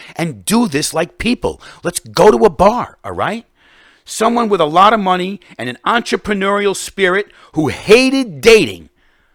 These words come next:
literally changed your life in the dating world. And that someone has a wife and kids somewhere, maybe two pair. Folks should ditch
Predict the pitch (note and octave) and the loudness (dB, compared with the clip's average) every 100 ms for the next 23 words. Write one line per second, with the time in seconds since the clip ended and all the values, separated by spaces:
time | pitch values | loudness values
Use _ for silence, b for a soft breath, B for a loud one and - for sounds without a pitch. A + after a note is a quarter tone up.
0 | _ C3+ A3+ B3 A#3+ A3 - F#3+ F#3+ C3+ | _ 0 2 4 2 -2 -2 -2 -2 0
1 | F3 D#3+ C#3 C#3+ D3 C3+ C#3+ D3 A2+ G2 | 2 4 4 2 -2 -4 -2 -2 -2 -4
2 | G#2+ A#2 C#3+ - C3+ D3+ A2 G#2 B2 D3+ | -4 -2 -4 -2 -2 -2 -4 -2 -2 -2
3 | - G#2+ - C3+ - G2+ F2+ D2+ b b | -4 -8 -6 -6 -4 -6 -8 -12 b b
4 | - G#2+ C3 B2 - A#2 - G#2 - _ | -10 -6 -4 -6 -8 -8 -8 -12 -14 _
5 | _ _ b b b b b - G#3+ A3 | _ _ b b b b b -2 0 0
6 | - - - - F#2 D2+ E2+ G3 G#3 | -2 -16 -12 -12 -12 -14 -6 -4 -4